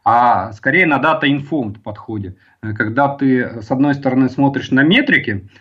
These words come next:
э, вот, то есть они тебя информируют, а с другой стороны, все-таки включаешь голову, включаешь мозг,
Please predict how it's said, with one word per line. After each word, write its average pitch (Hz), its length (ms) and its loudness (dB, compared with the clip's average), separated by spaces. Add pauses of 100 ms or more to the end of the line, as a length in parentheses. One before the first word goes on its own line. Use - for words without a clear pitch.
(160)
э, 110 220 0
вот, 107 260 -2
то 113 40 -2
есть 104 140 -4
они 123 160 6
тебя 127 160 2
информируют, 117 680 2 (260)
а 110 80 -6
с - 20 -4
другой 127 300 2
стороны, 147 360 2
все-таки 139 360 -2
включаешь 127 580 0
голову, 131 360 2
включаешь 123 580 -2
мозг, 247 360 2